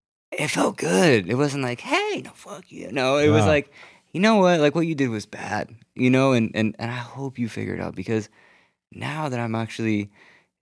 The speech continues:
Speaker 1: doing so much better, if the, if, and, and almost grateful for those losses, like, hey, thank you for screwing me over.
Speaker 2: Yeah.
Speaker 1: <laughs> Thank you for that, because if you didn't do that,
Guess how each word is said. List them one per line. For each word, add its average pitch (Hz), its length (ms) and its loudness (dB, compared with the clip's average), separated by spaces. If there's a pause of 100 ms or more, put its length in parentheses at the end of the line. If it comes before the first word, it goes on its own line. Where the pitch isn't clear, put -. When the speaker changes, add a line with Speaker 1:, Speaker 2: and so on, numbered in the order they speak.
Speaker 1:
doing 123 240 -2
so 131 160 -4
much 127 240 -4
better, 120 240 2
if - 140 -2
the, 107 180 -6
if, 117 200 -4
and, 117 200 -2
and 120 80 2
almost 147 260 0
grateful 147 520 0
for 117 180 0
those 92 240 2
losses, 95 320 0
like, 98 240 0
hey, 139 220 -4
thank 139 420 0
you 214 80 4
for 143 160 0
screwing 135 340 0
me 131 140 2
over. 139 340 2 (320)
Speaker 2:
Yeah. 107 280 4
Speaker 1:
<laughs> 104 40 -8
Thank 160 300 6
you 240 80 6
for 147 160 4
that, 98 300 4
because 127 320 4
if - 240 2 (160)
you 131 320 0
didn't 143 400 4
do 208 180 -2
that, 107 400 2